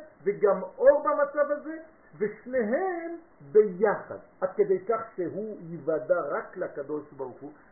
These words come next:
ואתה כבן אדם, אם אין לך עיניים אלוהיות, לא תוכל לראות את המצב הזה, לא תבין את המהלך הזה. אז צריך לקנות משקפיים חדשים,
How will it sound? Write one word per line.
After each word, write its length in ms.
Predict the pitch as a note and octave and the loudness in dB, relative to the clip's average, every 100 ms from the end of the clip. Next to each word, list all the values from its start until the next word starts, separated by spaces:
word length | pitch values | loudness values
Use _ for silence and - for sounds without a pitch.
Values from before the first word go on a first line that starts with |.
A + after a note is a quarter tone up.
| A#2 | -6
ואתה 340 | C3 C3 - | -4 -2 -4
כבן 320 | - D#3+ D#3+ D3 | -4 -4 -4 -4
אדם, 300 | - E3 D3+ - - | -4 -6 -8 -12 -14
אם 140 | E3+ E3+ | -12 -4
אין 220 | G3 C4+ | -2 2
לך 260 | C4+ - F#3+ F3+ | 2 2 -6 -6
עיניים 680 | E3+ E3+ F3+ A3 B3+ A#3 G3 | -6 -6 -4 -4 -6 -6 -6
אלוהיות, 1080 | G3 F3+ F3+ D#3 F3 F3+ G#3 C#4+ C4 A#3+ - - _ D4 | -2 0 0 0 -4 2 6 8 8 4 -4 -20 _ -10
לא 220 | A3+ C5+ C5+ | 6 8 6
תוכל 260 | - - D#3 | -2 -8 -8
לראות 420 | D3 D3+ C#3 C#3 | -8 -8 -8 -8
את 140 | C3+ | -12
המצב 340 | B2 A2+ - F2+ | -12 -14 -14 -14
הזה, 280 | E2+ D#2+ - _ _ _ - | -14 -18 -20 _ _ _ -2
לא 240 | D#3+ A#3 B3 | 2 4 4
תבין 520 | G#3+ D3+ F#3+ D4+ A#3+ | 2 0 2 4 2
את 120 | - | -4
המהלך 440 | - - - - - | -10 -14 -16 -18 -20
הזה. 100 | - _ _ _ _ _ _ _ _ _ - | -20 _ _ _ _ _ _ _ _ _ -16
אז 60 | C#3 - | -14 -14
צריך 140 | - | -14
לקנות 340 | D#3 E3 F3 | -10 -8 -8
משקפיים 440 | D#3+ - C#3+ C#3 C#3+ | -12 -10 -6 -6 -8
חדשים, 380 | C#3+ C3 - | -10 -12 -14